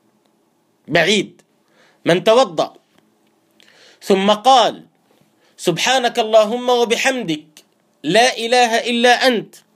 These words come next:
أستغفرك وأتوب إليك"، كتب في رق. كتب في رق، يعني هذا العمل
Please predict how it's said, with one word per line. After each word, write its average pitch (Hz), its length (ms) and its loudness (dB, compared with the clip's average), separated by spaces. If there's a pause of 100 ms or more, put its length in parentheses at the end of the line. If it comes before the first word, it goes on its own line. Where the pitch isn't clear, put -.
(480)
أستغفرك 226 720 -2
وأتوب 208 640 0
إليك"، 240 540 -2 (380)
كتب 220 460 2
في 233 360 0
رق. 262 320 2 (2500)
كتب 240 460 2
في 220 260 2
رق، 277 360 2
يعني 156 420 0
هذا 175 180 2
العمل 151 500 0